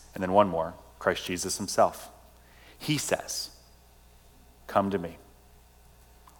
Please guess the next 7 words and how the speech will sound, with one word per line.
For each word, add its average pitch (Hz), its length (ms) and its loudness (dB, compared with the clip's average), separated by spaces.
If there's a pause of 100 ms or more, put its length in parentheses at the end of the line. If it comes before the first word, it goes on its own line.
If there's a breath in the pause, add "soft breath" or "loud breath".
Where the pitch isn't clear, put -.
(120)
all 107 520 10
you 101 400 -2
who 82 180 -6
are 78 120 -6
weary 110 720 0 (680 soft breath)
and 82 160 -12
burdened." 80 460 -6